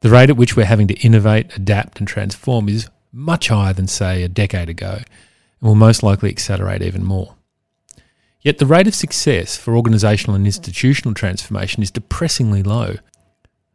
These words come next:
An often cited statistic from McKinsey consultants states that more than seventy percent of transformation efforts fail to achieve their stated objectives. John Kotter,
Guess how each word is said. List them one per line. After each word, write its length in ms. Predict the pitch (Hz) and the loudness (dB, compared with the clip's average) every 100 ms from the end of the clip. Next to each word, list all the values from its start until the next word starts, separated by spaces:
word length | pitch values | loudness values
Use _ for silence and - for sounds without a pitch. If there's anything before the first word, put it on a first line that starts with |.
| _ - | _ 4
An 100 | 123 | 6
often 280 | 123 107 | 6 4
cited 440 | 95 - 101 95 92 | 2 4 2 2 -2
statistic 560 | - 104 - 123 - | -6 -2 2 2 0
from 220 | - 104 95 | -6 -4 -2
McKinsey 400 | - 151 135 113 | 4 6 6 2
consultants 640 | 98 - 85 - 113 - - - - | 2 0 -4 -4 -8 -8 -12 -20 -18
states 380 | - - 120 - | -6 0 0 0
that 120 | - | -4
more 220 | 117 113 | 0 0
than 140 | 110 110 | 0 -2
seventy 500 | - 143 147 147 147 | 0 2 2 2 2
percent 460 | 131 - 139 104 | -2 -2 0 0
of 80 | 92 | -4
transformation 840 | - 113 107 - 107 101 95 113 101 | -2 2 2 0 0 0 0 -4 -2
efforts 360 | 101 98 - - | -2 -4 -8 -12
fail 400 | - - 107 113 | -6 0 4 2
to 160 | - 107 | 0 -4
achieve 360 | - 104 98 | -2 -2 0
their 120 | 95 90 | 0 -4
stated 400 | - 95 87 92 | -2 -2 0 -4
objectives. 640 | 85 90 87 90 90 - _ _ _ _ _ _ _ _ _ _ - | -4 -4 -4 -10 -12 -18 _ _ _ _ _ _ _ _ _ _ 2
John 220 | 127 110 | 6 6
Kotter, 380 | 120 101 117 | 6 4 4